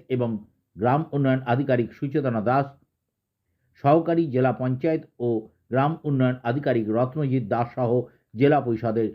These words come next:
প্রতিটি কর্মাধ্যক্ষরা। বর্তমানে পঞ্চায়েত থেকে শুরু করে ব্লক ও জেলা পরিষদের সমস্ত জায়গাতেই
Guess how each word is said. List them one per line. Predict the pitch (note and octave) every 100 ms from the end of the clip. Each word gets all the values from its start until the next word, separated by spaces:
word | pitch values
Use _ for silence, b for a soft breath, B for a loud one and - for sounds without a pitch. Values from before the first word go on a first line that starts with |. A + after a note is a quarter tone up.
| - _
প্রতিটি | D#3 D3 A2+
কর্মাধ্যক্ষরা। | - B2 A#2 A2+ G#2+ B2+ G#2+ - _ _ _ _ _ _ _ _ _ _ _ _ _ -
বর্তমানে | C3 D#3 A3+ A3+
পঞ্চায়েত | G#3+ E3+ D#3 G3 E3+
থেকে | F#3 E3+
শুরু | F3 D#3+
করে | B2+ G#2
ব্লক | A#2+ D3 D3+ - _ _ _ -
ও | A#2+
জেলা | B2 D#3+
পরিষদের | E3 E3+ - D3+ C3
সমস্ত | D3+ D#3 C#3
জায়গাতেই | A#2 B2+ C#3 A#2